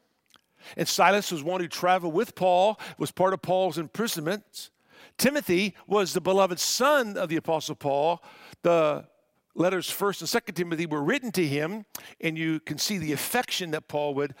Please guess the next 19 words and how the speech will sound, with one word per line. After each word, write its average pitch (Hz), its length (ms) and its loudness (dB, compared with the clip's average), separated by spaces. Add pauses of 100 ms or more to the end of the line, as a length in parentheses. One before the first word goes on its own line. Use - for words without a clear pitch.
(140)
would 165 120 -2
have 123 240 -2
for 160 140 -8
Timothy. 175 520 -4 (1200)
So 202 160 0
Paul, 269 420 4
Silas, 220 380 0
and 220 140 -6
Timothy 151 640 -2 (1000)
are 175 380 2
together, 170 640 2
but - 200 -4
Paul 262 400 2
is 196 260 0
the 190 200 -2
author 196 460 0
of 165 180 -4
the 165 80 -4
letter. 131 320 -2